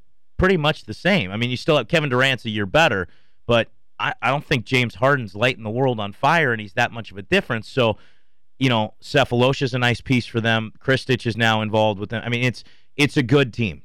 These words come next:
Don't get me wrong when I say that. It's a good team. And, and I, we've talked about their nucleus and the Grizzlies' nucleus being very similar, but they're on the road. So I like, I like the chances in that one.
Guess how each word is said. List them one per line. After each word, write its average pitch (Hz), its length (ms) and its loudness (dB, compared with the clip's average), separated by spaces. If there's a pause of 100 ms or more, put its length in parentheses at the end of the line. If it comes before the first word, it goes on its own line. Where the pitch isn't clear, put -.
Don't 110 180 0
get 120 120 0
me 117 100 -2
wrong 95 240 0
when 92 100 -2
I 90 60 -2
say 92 160 -6
that. 80 120 -4
It's - 140 -18
a - 60 -20
good 107 200 4
team. 90 240 -8 (380)
And, 107 180 0
and 110 120 2
I, 110 120 2
we've 113 260 0
talked 110 280 2
about 101 220 0
their 98 140 0
nucleus 98 480 -2
and 95 80 -8
the 87 40 -8
Grizzlies' 90 340 -4
nucleus 95 340 -8
being 92 220 -10
very 87 160 -6
similar, 101 340 -8 (640)
but 117 180 0
they're 139 220 2
on 117 180 0
the 101 80 -8
road. 104 380 -2
So - 180 -4
I 110 120 4
like, 135 280 2 (340)
I 110 60 4
like 120 220 4
the 127 60 -12
chances 120 400 -2
in 135 100 -2
that 101 160 2
one. 101 140 -4